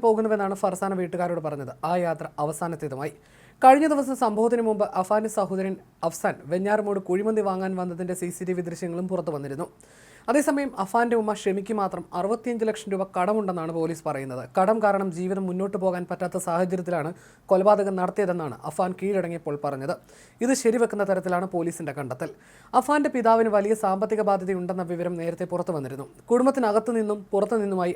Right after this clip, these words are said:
അറുപത്തിയഞ്ച് ലക്ഷം രൂപ ഷെമി കടം വാങ്ങിയിരുന്നുവെന്നാണ് പോലീസിന് ഇപ്പോൾ ലഭിച്ചിരിക്കുന്ന വിവരം. പിതാവിന് പണം അയക്കാൻ കൂടി പറ്റാതായതോടെ വലിയ സാമ്പത്തിക പ്രതിസന്ധിയിലായി കുടുംബം. ഇന്ന് അഫാന്റെ വിശദമായ മൊഴിയെടുക്കുമെന്നാണ് സൂചന. ആറ്റിങ്ങൽ ഡി വൈ എസ് പി ഇന്നലെ രാത്രി തിരുവനന്തപുരം മെഡിക്കൽ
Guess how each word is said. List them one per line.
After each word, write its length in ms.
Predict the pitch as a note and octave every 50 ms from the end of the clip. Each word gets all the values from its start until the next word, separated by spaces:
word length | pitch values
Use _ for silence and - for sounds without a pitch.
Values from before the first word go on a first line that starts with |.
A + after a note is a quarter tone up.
| - E3+ F#3
അറുപത്തിയഞ്ച് 440 | F#3+ G#3+ A3 A3 A#3 G#3+ G#3 G#3 G3 F#3
ലക്ഷം 200 | F#3+ - G3 F#3
രൂപ 120 | F3+ F#3 F3+ -
ഷെമി 200 | G3 F3+ F#3+ F#3+ F#3+ -
കടം 200 | F#3 F#3 G#3+ G#3 G3
വാങ്ങിയിരുന്നുവെന്നാണ് 600 | F#3 F#3+ F#3+ F#3+ F#3 F#3 F#3 F#3 F3+ E3+ F3 F#3 -
പോലീസിന് 400 | F3 E3+ E3+ F3+ F#3 - G3 F#3+ - F#3+
ഇപ്പോൾ 160 | F3+ F#3 F3+ F3
ലഭിച്ചിരിക്കുന്ന 440 | E3 D#3+ D#3+ E3+ E3 D#3 F3 E3 D3 C#3
വിവരം. 240 | C3 C3+ E3 F3 - - _ - - - - - - - - -
പിതാവിന് 380 | C4+ B3 C#4 D4 C#4+ D4 C#4+ C4+ -
പണം 200 | A#3+ A#3 B3+ B3+
അയക്കാൻ 260 | B3 A#3+ A3 A3+ A3+ A3 G#3
കൂടി 140 | A3 A3 G#3+ A3
പറ്റാതായതോടെ 640 | F#3+ E3+ G#3 G#3 G3+ G3 F#3+ F#3+ F3+ F#3 F3 D#3+ D3 D3
വലിയ 240 | E3 F3+ G3 A3 - -
സാമ്പത്തിക 420 | - F#3+ F#3 G3 G3+ G3+ G#3+ G#3 G3+ F#3+
പ്രതിസന്ധിയിലായി 580 | F#3 F3 F3+ - G3 F#3 F3+ E3+ D#3+ D#3 D3+ D3+
കുടുംബം. 260 | D#3+ D3 D3 C#3+ F3 - - - - - - - - - F3 F#3+
ഇന്ന് 160 | G3 G3+ G#3 - - F3+
അഫാന്റെ 320 | - - G#3 G#3 G#3 G#3 F#3+
വിശദമായ 380 | F#3+ - G3 G#3 G3+ G3 G3+ G3+ G3
മൊഴിയെടുക്കുമെന്നാണ് 640 | F#3 F#3 G3 G#3 G3 F#3 F3+ F#3+ F#3 F3+ F3 D#3+ D#3+ D#3 -
സൂചന. 260 | F3 D#3+ C3 D3 D3 - - _ - E3+
ആറ്റിങ്ങൽ 340 | F#3 F#3+ - G#3+ G#3 G#3+ G#3 F#3 F3+
ഡി 80 | F#3+ F#3
വൈ 80 | F#3+ G3 F#3+
എസ് 100 | F#3+ -
പി 100 | - F3+ G3+ - - - - _ - A#3
ഇന്നലെ 220 | A#3+ C4+ C#4 C4+ C4
രാത്രി 220 | B3 A#3 - A#3 A#3 A#3 A#3
തിരുവനന്തപുരം 460 | A3 G#3 A3+ A#3 A3+ A3+ A3+ A3 G#3+ G3+
മെഡിക്കൽ 260 | F#3 G3+ G3 A#3 A#3